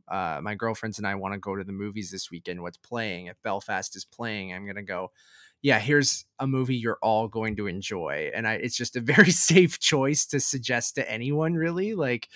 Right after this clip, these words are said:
and I feel like that's how I'm going to view it, you know, when it comes out on November twelfth. So I'm gonna give it a three and a half. Um, uh, I still liked it, uh, quite a bit. I just, uh, ultimately,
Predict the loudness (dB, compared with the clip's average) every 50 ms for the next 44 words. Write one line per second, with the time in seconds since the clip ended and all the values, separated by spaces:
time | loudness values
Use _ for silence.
0 | -18 -18 -18 -18 -16 -6 0 2 2 4 4 2 2 2 0 2 2 2 2 2
1 | 2 0 0 2 2 2 2 2 0 -2 -4 -4 -4 -4 -6 -8 -8 -4 -4 -2
2 | 0 0 0 -2 -4 _ _ _ -8 -6 -4 -4 -4 -6 -8 _ -12 -10 -6 -6
3 | -6 -6 -6 -6 -8 -6 -4 -4 -4 -4 -4 -6 -6 -6 -8 -8 -8 -10 -10 -10
4 | -14 -14 -8 -4 -4 -2 -2 -2 -4 -2 0 0 2 4 4 4 4 4 4 6
5 | 6 4 4 2 -2 -2 0 2 2 2 2 2 2 2 2 2 0 -4 -8 -12
6 | -16 -8 -4 -2 -2 -2 -2 -2 -4 -4 -6 -8 _ _ _ _ _ _ _ _
7 | _ -4 -2 0 0 0 0 -2 -2 2 2 2 2 2 0 -4 -2 -2 0 0
8 | 0 -2 -6 -6 -8 _ _ -6 -2 -2 -2 -2 -4 -4 -2 0 0 0 0 0
9 | 0 0 0 0 -2 -4 -4 -4 -4 -2 -4 -4 -4 -4 -6 -4 -2 -2 0 0
10 | -2 -2 -2 -4 -4 -4 -8 -10 -10 -10 -12 -10 -8 -8 -6 -6 -8 -10